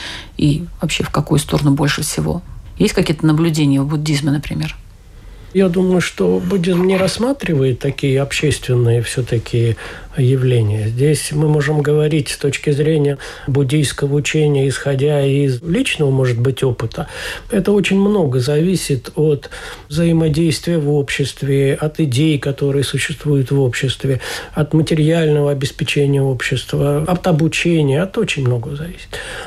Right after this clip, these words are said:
Speaker 2: Но дело в том, что в мире не существует ситуации, при которой нет свободы выбора. И нет возможности выбора. Выбор есть всегда.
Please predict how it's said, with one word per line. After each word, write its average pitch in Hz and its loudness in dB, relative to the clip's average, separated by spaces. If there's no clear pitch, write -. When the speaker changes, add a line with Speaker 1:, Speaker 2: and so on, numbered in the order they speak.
Speaker 2:
Но 190 4
дело 185 2
в - -8
том, 220 -2
что - -2
в 165 2
мире 226 2
не 180 2
существует 196 0
ситуации, 185 -2
при 143 -2
которой 147 2
нет 160 2
свободы 127 -2
выбора. - -10
И 160 4
нет 185 4
возможности 147 0
выбора. 123 -2
Выбор 196 2
есть 151 2
всегда. 123 -4